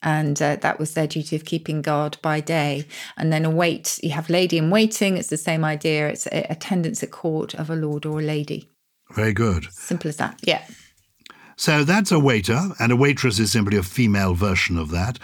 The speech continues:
Speaker 2: Often they're
Speaker 1: Mm-hmm.
Speaker 2: now called servers, though, aren't they? Or in America, maybe they're called more servers than
Speaker 1: Well,
Speaker 2: waiters.
Speaker 1: there's one word in the dictionary which I have never heard ever, but it often comes up on Countdown, and I find myself having to justify it being in the dictionary, even though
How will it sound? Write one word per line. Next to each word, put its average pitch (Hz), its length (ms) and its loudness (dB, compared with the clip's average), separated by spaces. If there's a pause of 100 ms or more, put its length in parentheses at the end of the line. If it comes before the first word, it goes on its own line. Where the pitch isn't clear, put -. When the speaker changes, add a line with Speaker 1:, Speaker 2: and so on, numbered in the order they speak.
(220)
Speaker 2:
Often 202 240 6
they're 175 80 6
Speaker 1:
Mm-hmm. 165 140 6
Speaker 2:
now 143 60 2
called 139 220 2
servers, 95 540 2
though, 104 140 2
aren't 98 140 2
they? 117 40 2
Or 131 60 6
in 143 60 6
America, 156 380 4
maybe 85 220 2
they're 82 120 -2
called 82 200 -4
more 87 300 0
servers - 380 -2
than - 20 2
Speaker 1:
Well, 269 240 4
Speaker 2:
waiters. 247 240 -2
Speaker 1:
there's - 0 -
one 381 240 4
word 226 320 4
in 196 140 2
the 190 80 2
dictionary 156 480 -2
which - 340 -4
I 185 160 4
have 185 160 0
never 254 340 6
heard 202 320 2
ever, 165 400 2
but 170 100 0
it - 140 -8
often 220 240 2
comes 208 240 2
up 165 180 0
on 165 80 0
Countdown, 160 460 -2
and 151 160 0
I 156 60 2
find 180 260 0
myself 156 360 0
having 156 200 -2
to 151 100 -8
justify 156 520 -2
it 151 100 -6
being 156 200 0
in 156 60 0
the 160 60 0
dictionary, - 400 -2
even 170 220 0
though 156 260 2